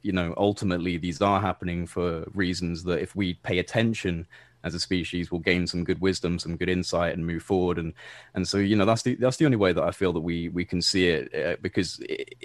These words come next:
in the trenches, it's, it's very negative. You know, it's hard to, hard to see the,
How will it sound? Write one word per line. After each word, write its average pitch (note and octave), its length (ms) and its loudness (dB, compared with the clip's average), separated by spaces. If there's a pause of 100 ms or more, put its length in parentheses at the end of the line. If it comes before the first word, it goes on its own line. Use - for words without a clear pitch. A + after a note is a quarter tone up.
in A#2+ 140 6
the G#2 60 6
trenches, G2+ 560 2
it's, - 160 -4 (200)
it's F#2+ 180 -6
very F2+ 260 2
negative. F#2 560 0
You F2+ 60 0
know, F2 100 0
it's E2+ 140 -6
hard F2+ 220 2
to, E2+ 280 0
hard F#2 220 0
to F2+ 80 -6
see F#2 180 -4
the, F2 260 0